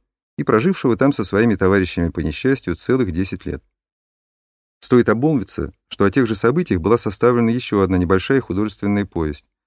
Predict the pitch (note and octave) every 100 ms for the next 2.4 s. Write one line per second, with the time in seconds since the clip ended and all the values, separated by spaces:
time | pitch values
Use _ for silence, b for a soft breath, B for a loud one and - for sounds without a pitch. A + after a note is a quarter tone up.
0 | _ _ - E2 - G#2 B2 F2 E2 G2+
1 | - F#2 F2 E2 D#2+ D#2 D#2+ - F#2+ F#2
2 | F2+ F2 D#2+ D2+